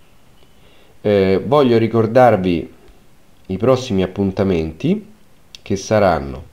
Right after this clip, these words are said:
il dodici maggio, venerdì a Bologna, Osteria Grande, Castel San Pietro Terme,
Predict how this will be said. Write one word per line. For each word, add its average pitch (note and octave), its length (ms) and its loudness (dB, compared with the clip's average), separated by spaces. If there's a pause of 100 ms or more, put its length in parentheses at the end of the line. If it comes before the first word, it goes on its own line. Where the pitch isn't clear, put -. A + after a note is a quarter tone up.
(520)
il C3 220 -2
dodici A2+ 440 0
maggio, C2 560 -4 (1160)
venerdì F2+ 720 -2 (200)
a G2 120 -2
Bologna, F2+ 540 -2 (800)
Osteria G#2+ 380 -2
Grande, A#2+ 360 2
Castel G2 320 -4
San F#2 200 -6
Pietro F#2 280 -2
Terme, - 420 -10